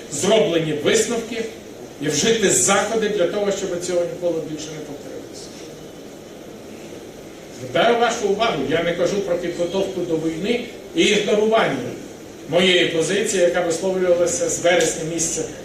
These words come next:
двадцять першого року. Я не кажу про Чонгар, я не кажу про Маріуполь, я не кажу про Бахмут, про Бучу, про Ірпінь, про Гостомель, про Солідар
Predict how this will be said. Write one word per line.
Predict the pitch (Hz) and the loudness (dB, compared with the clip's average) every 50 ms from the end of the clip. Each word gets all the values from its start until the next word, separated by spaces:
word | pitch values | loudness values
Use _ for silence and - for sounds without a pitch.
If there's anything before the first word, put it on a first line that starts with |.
| - - | -10 -2
двадцять | 160 160 156 156 - | 0 0 0 0 0
першого | - 151 139 - - - 139 135 | 2 2 2 2 0 -4 -6 -4
року. | 131 - - - - - - - - - - - - - - - - - - - - - - - - - - - - - | -4 -6 -6 -8 -12 -14 -14 -16 -16 -16 -16 -16 -16 -14 -14 -14 -14 -14 -14 -14 -16 -16 -16 -16 -16 -14 -14 -12 -10 0
Я | 180 190 196 208 | 2 2 4 4
не | 208 | 2
кажу | - 220 220 - 220 | 2 2 2 2 2
про | 226 - 202 202 - | 2 0 0 0 -2
Чонгар, | - - 196 190 180 190 196 - - - - - - - - - - - - - - - - - - - - - 170 | -2 -2 -2 -2 -2 0 0 0 0 -2 -8 -14 -16 -16 -16 -16 -16 -16 -16 -16 -16 -16 -16 -16 -16 -16 -10 -2 2
я | 185 196 202 | 2 4 4
не | 202 | 4
кажу | 190 170 160 196 214 226 220 | 4 2 2 2 4 2 2
про | - 196 196 196 190 | 2 4 4 4 4
Маріуполь, | 190 185 185 180 180 185 214 - - - - - - - - - - - - - - - - - - - - - - | 4 4 6 6 6 4 4 -2 -6 -8 -10 -12 -14 -16 -16 -16 -16 -16 -18 -18 -18 -18 -16 -16 -16 -16 -14 -8 0
я | - 190 202 | 2 4 4
не | 214 214 | 4 4
кажу | - 220 208 196 202 226 220 | 2 2 2 2 2 2 2
про | - 196 196 190 | 2 4 2 4
Бахмут, | 185 190 185 185 190 190 208 226 - - - - | 4 4 2 2 0 -2 2 2 2 2 2 0
про | 170 185 185 | 2 2 2
Бучу, | 151 - 180 226 226 202 - - - - - - - - - - - - - - - - - - - - - | 2 2 2 2 2 2 0 -2 -4 -6 -10 -12 -14 -16 -16 -16 -16 -16 -16 -16 -16 -16 -16 -16 -16 -12 0
про | - 190 202 | 2 4 6
Ірпінь, | 196 196 190 196 190 - 226 226 220 196 - - - | 6 6 6 4 2 2 2 4 4 4 4 2 0
про | 175 180 | -2 0
Гостомель, | 185 185 175 - - - - 233 220 - - 135 - - - | 0 0 2 0 0 2 4 4 4 4 4 2 -2 -4 -4
про | 156 170 | -2 -2
Солідар | - - 196 196 185 185 - 190 214 214 208 - - - | 0 0 0 2 2 2 2 4 4 4 4 2 0 -4